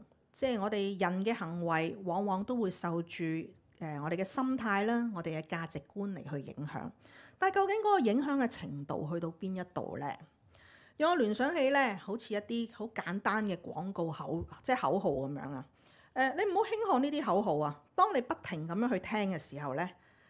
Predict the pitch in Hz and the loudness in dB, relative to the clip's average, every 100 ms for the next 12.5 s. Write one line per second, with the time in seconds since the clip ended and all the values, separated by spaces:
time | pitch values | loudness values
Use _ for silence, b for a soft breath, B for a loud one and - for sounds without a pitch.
0 | b 202 190 185 330 277 262 277 277 175 | b 0 0 2 2 2 2 2 0 -2
1 | 175 175 254 214 185 180 196 196 202 - | 0 2 2 2 2 0 0 0 -2 -4
2 | 135 - 135 _ _ _ _ - 320 311 | -6 -6 -8 _ _ _ _ 2 4 4
3 | - 381 370 277 262 226 240 254 240 233 | 2 2 2 2 4 6 6 4 2 2
4 | 302 294 208 202 165 170 170 165 151 160 | 2 0 -2 -2 -4 -2 -4 -4 -2 -2
5 | - - 226 240 269 226 196 151 156 233 | -4 -4 -2 0 2 2 2 -2 0 2
6 | 233 247 - - 208 240 165 156 165 - | 4 2 -2 0 2 2 -2 -4 -4 -2
7 | 226 - 185 202 - 139 - - 147 165 | -2 0 0 0 -2 -6 -6 -10 -4 -2
8 | 143 - 139 143 B B B B B B | -2 -6 -8 -12 B B B B B B
9 | - 220 220 214 311 285 339 311 254 233 | 0 2 2 2 0 0 2 4 4 4
10 | 226 240 240 302 233 151 175 233 277 - | 2 2 0 0 0 2 0 0 -4 -6
11 | 190 170 160 175 208 202 160 147 156 151 | -8 -6 -4 -2 -2 -2 -4 -4 -4 -2
12 | 143 180 180 196 | -2 -2 -2 -4